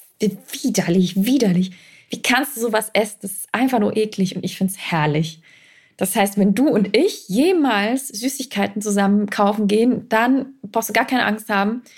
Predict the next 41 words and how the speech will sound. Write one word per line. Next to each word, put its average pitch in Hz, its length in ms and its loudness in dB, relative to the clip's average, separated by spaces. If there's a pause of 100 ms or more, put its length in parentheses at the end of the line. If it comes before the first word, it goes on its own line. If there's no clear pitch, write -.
(260)
Ich 196 160 -2
werde 190 220 4
dir 233 180 0
nichts 233 280 -2
wegessen 190 720 0
und 190 160 0
du 180 80 2
mir 180 220 0
auch - 180 -10
nicht. 156 280 -14 (1300)
Fun 262 320 2
Fact 262 300 -2
Nummer 208 240 0
neun. 160 580 -2 (1400)
Und 202 100 4
auch 185 120 2
da, 165 280 -4
die - 140 -14
Freunde, 214 320 2
die 190 100 2
hier 180 140 0
zuhören, 180 540 -2
das - 120 -10
sind 180 160 -8
einige, 190 420 0
werden's 185 380 -4
wissen, 196 420 2
werden 190 200 4
sich 185 240 0
auch - 100 -10
genau 190 260 4
erinnern, 185 560 2
denn 175 140 2
es - 160 -4
war 185 160 0
ein 185 140 2
schwarzer 226 560 0
Tag 190 280 -6
in 185 60 -4
meinem 175 240 -6
Leben, 185 560 -2